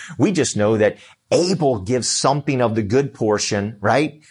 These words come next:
Seems like there's something much better, like it was a genuine giving there. And Cain gives what he wants. There's two different attitudes going on here.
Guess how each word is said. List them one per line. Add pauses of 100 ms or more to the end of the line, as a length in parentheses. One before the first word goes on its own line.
(160)
Seems
like
there's
something
much
better,
like
it
was
a
genuine
giving
there. (220)
And
Cain
gives
what
he
wants. (240)
There's
two
different
attitudes
going
on
here.